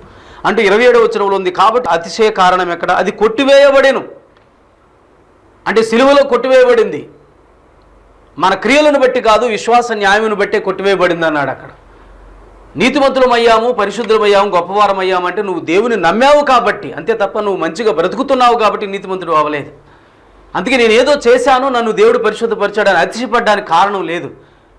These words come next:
సిలువలో నువ్వు చచ్చిపోవాలని నీకు స్థానంలో యేసుప్రభు చచ్చిపోయాడు. నిన్ను ఉచితంగానే నీతిమంతుడికి గొప్పవాడిగా చేశాడు.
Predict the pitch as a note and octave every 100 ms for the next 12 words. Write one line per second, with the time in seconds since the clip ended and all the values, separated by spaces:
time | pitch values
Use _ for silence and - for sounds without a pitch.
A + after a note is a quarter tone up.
0 | _ _ - B3 D4 F4 C#4+ C4 A3 G#3+
1 | B3 B3 A#3+ G#3+ G3+ G#3+ G#3 F#3+ G#3+ A3
2 | F#3+ G3+ G3 G3 E3+ E3+ - - D#3+ B2+
3 | - - _ _ _ _ G3+ C4 A3+ A#3
4 | D#4 D#4+ C#4+ C#4 C4 A#3+ B3 A#3 A3+ A3+
5 | E3+ F#3 F#3 G#3+ G3+ F#3+ - E3+ - B2+
6 | - -